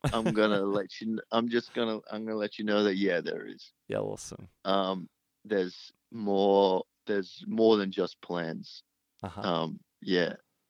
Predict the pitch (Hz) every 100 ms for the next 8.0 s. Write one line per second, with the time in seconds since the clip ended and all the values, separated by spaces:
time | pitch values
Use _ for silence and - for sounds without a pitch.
0 | - 98 - 101 104 92 92 95 95 95
1 | 92 90 92 87 85 90 80 87 - 92
2 | 90 87 92 - 95 90 85 - _ _
3 | _ _ 110 104 - 120 101 101 - 98
4 | 101 87 190 - 220 185 - 180 190 180
5 | - - - - - - - 85 92 -
6 | - _ _ 98 92 - 92 104 104 101
7 | 95 _ _ _ 143 160 165 123 131 135